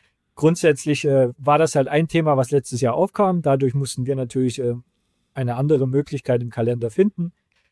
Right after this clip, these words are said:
Hinzu, wir hatten letztes Jahr zweimal Oschersleben im Kalender. Wir sind unglaublich gerne in Oschersleben, aber bei nur sieben Veranstaltungen ist es natürlich schöner, wenn man keine Veranstaltung zweimal machen muss.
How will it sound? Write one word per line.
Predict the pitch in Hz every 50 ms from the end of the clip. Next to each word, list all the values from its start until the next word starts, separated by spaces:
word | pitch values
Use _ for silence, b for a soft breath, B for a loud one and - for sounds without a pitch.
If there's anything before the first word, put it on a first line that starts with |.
| _ _
Hinzu, | - 139 131 - - 180 185 190 156
wir | 139 139
hatten | 139 143 147
letztes | 139 143 135 - - 143 117
Jahr | 143 135 123
zweimal | 120 - 131 131 139 139 131 117
Oschersleben | - 156 - - 175 139 151 147 151 151 151
im | 139 127 127
Kalender. | - 135 135 139 143 147 147 127
Wir | 117 123 117
sind | 127 123 135 -
unglaublich | 156 156 160 156 139 127 131 120 113
gerne | - 135 135 147 151
in | 143 135
Oschersleben, | 143 131 - 156 131 120 120 127 131 127 120
aber | - 113 113 123 127 117 - _ _ _ _ _ _ -
bei | 117 127
nur | 135 135 131 123
sieben | 110 - 147 151 156 143 127
Veranstaltungen | - 131 113 120 135 135 - - 139 131 120 117 123
ist | 127 113 113
es | 127 117
natürlich | 117 120 110 - 123 117 113 113 -
schöner, | - - 117 117 123 117
wenn | 110 110
man | 110 110 -
keine | - 117 113 117 -
Veranstaltung | - 110 107 110 110 - - 110 107 101 101 -
zweimal | - - 120 131 143 143 139
machen | 143 139 131 131 127
muss. | 131 131 - -